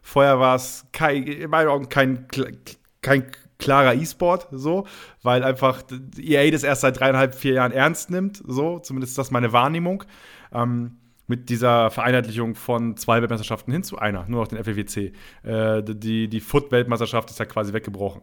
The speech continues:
so, ähm, und das ist ja so ein kontinuierlicher Prozess. Inzwischen haben wir eine riesen Fülle an Turnieren, ähm,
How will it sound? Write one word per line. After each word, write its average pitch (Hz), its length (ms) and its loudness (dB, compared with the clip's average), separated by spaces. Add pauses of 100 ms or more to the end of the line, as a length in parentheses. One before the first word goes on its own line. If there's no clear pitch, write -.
(140)
so, 101 340 -8
ähm, 107 480 -6
und 113 120 -6
das 127 120 0
ist 127 100 -6
ja 127 120 6
so 123 80 2
ein 120 120 2
kontinuierlicher 120 420 -2
Prozess. 110 440 -4 (240)
Inzwischen 139 320 -2
haben 127 80 2
wir 123 80 2
eine 120 100 2
riesen 127 320 0
Fülle 147 360 2
an 123 160 0
Turnieren, 147 580 2 (560)
ähm, 120 500 2